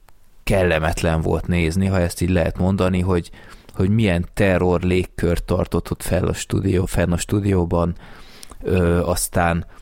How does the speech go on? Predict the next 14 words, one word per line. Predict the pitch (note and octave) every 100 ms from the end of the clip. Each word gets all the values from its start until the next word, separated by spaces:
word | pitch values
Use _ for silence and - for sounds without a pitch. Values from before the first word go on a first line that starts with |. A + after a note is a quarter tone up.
| - -
a | -
végére | F2+ G2+ G2 F#2 F2
kiderül, | - G2+ F2 E2 F2+ F#2
hogy | F2+ F2+
ő | F#2 F2 F2 - - - - -
gyakorlatilag | A#2 F#2 - F2+ F2+
olyan | F2 F2
kiskorúakat | - G2+ - F#2+ F2+ F2 F2 F2
is | F2 -
magához | F2+ F#2 E2+ F2 E2+ F2
vonzott, | F#2 F2 E2 F2 - -
ez | E2
a | E2+ E2 - - - - -
John | - F2 F2 F#2